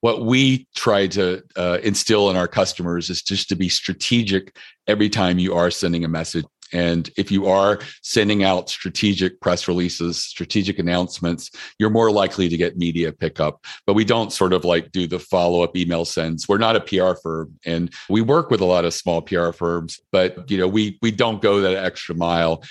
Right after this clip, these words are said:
and try to, to really coax someone and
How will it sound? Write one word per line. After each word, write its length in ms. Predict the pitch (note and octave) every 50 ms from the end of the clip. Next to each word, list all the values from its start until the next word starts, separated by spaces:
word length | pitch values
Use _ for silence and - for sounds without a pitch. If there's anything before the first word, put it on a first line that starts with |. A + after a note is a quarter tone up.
| - _ _
and 160 | - F2 F2
try 300 | - - F#2+ F2 E2+ E2+
to, 440 | E2 - - F2+ E2+ E2 E2+ - - -
to 100 | - F#2
really 320 | E2+ E2+ F2+ F2 E2+ E2 D#2+
coax 580 | - - - - E2+ E2 - - - - - - - _ _
someone 640 | - - F#2 E2+ E2+ E2 E2 E2 D#2+ D#2+ D#2+ E2 - _
and 300 | D#2+ D#2+ D#2+ D#2 D#2+